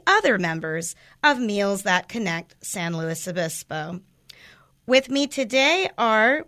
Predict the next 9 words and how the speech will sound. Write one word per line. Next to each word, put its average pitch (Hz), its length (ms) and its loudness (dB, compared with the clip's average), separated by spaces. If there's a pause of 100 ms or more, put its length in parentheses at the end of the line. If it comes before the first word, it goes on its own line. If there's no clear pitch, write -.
(120)
Brandy 190 500 2
Pewitt, 247 440 0 (380)
resource 226 680 0
manager 170 720 -4
for 226 240 -2
Meals 190 400 0
That 214 240 2
Connect 247 420 2
slo, 175 560 -2